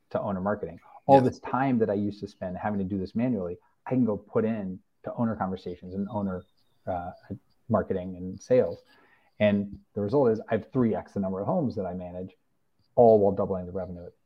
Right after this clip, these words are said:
Speaker 1: And so it's, it's not saying pull the human out.
Speaker 2: Hundred
Speaker 1: It's
Speaker 2: percent.
Speaker 1: saying, what are the things that a human, and this particular human, is uniquely qualified for?
Speaker 2: Mm-hmm.
Speaker 1: And spending far more time there. It's, uh, you know, in my own day job,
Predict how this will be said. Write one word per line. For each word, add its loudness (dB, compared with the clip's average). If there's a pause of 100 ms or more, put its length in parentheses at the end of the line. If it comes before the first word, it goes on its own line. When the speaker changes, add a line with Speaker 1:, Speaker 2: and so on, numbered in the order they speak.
(280)
Speaker 1:
And -4
so 4
it's, 0 (260)
it's -6
not -2
saying -4
pull 4
the -2
human -4
out. -6 (180)
Speaker 2:
Hundred -10
Speaker 1:
It's -4
Speaker 2:
percent. 2
Speaker 1:
saying, -4
what 4
are 8
the 4
things -2
that -4 (160)
a -4
human, 0 (340)
and 2
this 4
particular -6
human, -14
is 0
uniquely -2
qualified -10 (100)
for? -14 (180)
Speaker 2:
Mm-hmm. -6
Speaker 1:
And -4 (240)
spending 2
far 2
more -4
time -14
there. -14
It's, -6
uh, 4 (560)
you 2
know, 4
in 6
my 6
own 2
day -4
job, -12